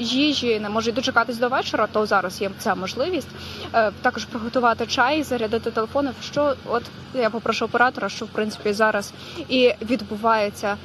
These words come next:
в цьому пункті обігріву. Тобто люди користуються. Насправді,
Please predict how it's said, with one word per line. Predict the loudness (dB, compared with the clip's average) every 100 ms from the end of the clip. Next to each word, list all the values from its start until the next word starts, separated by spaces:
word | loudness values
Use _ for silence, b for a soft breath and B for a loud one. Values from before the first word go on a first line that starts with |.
| -2
в | 2
цьому | 2 0
пункті | -4 -6 0 0 0 -12 -18 -2
обігріву. | 2 2 4 2 2 -4 -8 B B B
Тобто | -6 0 2
люди | 2 2
користуються. | 0 -2 4 4 2
Насправді, | -4 0 0 2 0